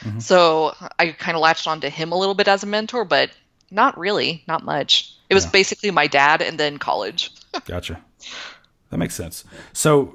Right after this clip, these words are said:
Speaker 1: so you're, you're out of college now, and you're, you're kind of still involved in the community.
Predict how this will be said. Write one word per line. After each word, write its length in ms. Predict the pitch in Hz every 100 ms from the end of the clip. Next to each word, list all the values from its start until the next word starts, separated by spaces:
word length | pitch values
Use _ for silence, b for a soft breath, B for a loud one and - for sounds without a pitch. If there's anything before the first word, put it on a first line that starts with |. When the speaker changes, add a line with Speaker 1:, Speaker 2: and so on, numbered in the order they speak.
| -
Speaker 1:
so 160 | -
you're, 420 | 143 143 135 135
you're 140 | - 131
out 160 | 151
of 80 | 180
college 460 | 170 139 131 127 117
now, 260 | 117 113
and 80 | 110
you're, 140 | 107 101
you're 140 | 107
kind 180 | - 120
of 80 | 104
still 260 | - 123
involved 400 | 120 113 113 117
in 80 | 113
the 60 | 110
community. 640 | - 107 107 107 107 104